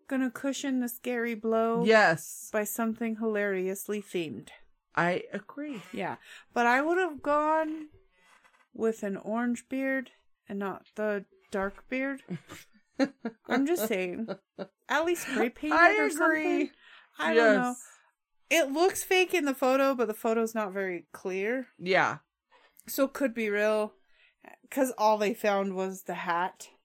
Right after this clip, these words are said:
Speaker 2: Which is very strange. It reminds me of when they spotted a leprechaun in Mobile, Alabama. Al-, uh,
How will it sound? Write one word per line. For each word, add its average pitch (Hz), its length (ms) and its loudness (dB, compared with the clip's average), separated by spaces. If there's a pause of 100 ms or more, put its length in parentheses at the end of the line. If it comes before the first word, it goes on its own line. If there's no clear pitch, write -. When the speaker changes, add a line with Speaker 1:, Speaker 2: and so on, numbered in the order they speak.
(400)
Speaker 2:
Which 165 320 0
is 160 180 -4
very 156 480 -2
strange. 294 840 -6 (720)
It 208 120 6
reminds 220 680 6
me 156 420 0
of 147 580 2 (380)
when 170 440 -2
they 160 200 0
spotted - 960 -4 (880)
a 175 80 4
leprechaun 170 640 4
in 165 200 2
Mobile, 151 400 2
Alabama. 143 340 -2 (240)
Al-, 185 300 8 (100)
uh, 185 140 0